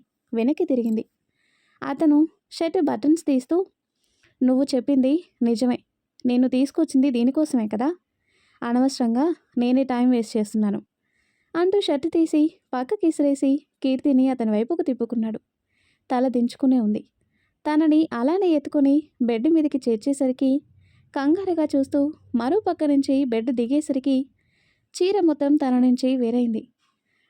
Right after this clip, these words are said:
రాజు తన వైపు చూసి నవ్వుతూ, "థాంక్స్, నాకో పని తగ్గించావంటూ" మోకాళ్ళతో ఆ బెడ్ని దాటి కీర్తి దగ్గరికి చేరుకున్నాడు.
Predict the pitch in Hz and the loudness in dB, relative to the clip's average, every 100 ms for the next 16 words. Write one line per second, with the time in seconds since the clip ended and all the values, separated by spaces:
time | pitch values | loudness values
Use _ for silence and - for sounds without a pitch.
0 | - 247 285 359 349 302 262 254 262 294 | -8 -4 -2 -2 0 2 2 0 0 0
1 | 262 262 226 208 220 330 359 - _ _ | 0 0 0 0 0 -2 -2 -8 _ _
2 | _ 320 262 214 - _ _ _ 269 269 | _ -6 -4 -4 -8 _ _ _ -2 -2
3 | 277 240 262 349 269 277 269 277 247 240 | -4 0 0 0 -2 0 0 0 -2 -2
4 | 247 254 _ _ _ _ _ _ 254 294 | -4 -4 _ _ _ _ _ _ 0 0
5 | 359 381 330 302 294 320 _ 254 254 226 | 0 0 0 0 0 -2 _ -8 -4 -2
6 | 214 302 277 254 262 277 - _ - 262 | 0 0 2 0 0 0 -4 _ -6 -4
7 | 277 359 302 254 240 277 233 220 - 214 | -2 0 0 0 -2 -2 -2 -4 -4 -4
8 | 208 | -6